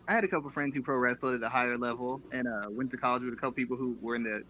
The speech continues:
W W E and things of that nature. But wouldn't part of the problem not just be the drugs, but the, the fact that you're in this, this sport or entertainment form that you have to fight so, you have to compete so often?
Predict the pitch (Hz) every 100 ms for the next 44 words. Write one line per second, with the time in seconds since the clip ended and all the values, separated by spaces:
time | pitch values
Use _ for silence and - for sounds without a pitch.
0 | - 113 123 123 127 120 117 120 117 -
1 | 131 127 123 123 123 123 143 143 - -
2 | - 143 156 208 - 170 170 151 151 151
3 | 147 143 143 139 139 131 110 123 127 131
4 | 127 - 117 123 127 127 110 101 - -
5 | - - - 147 147 127 135 131 139 131
6 | 127 - - 131 127 - 139 135 131 107
7 | 127 131 147 135 127 - 139 139 139 131
8 | 117 - - - - - - - - -
9 | _ - 131 123 131 - - 123 - 123
10 | 127 - 135 110 123 123 - 117 135 -
11 | - 143 139 - 110 117 123 139 139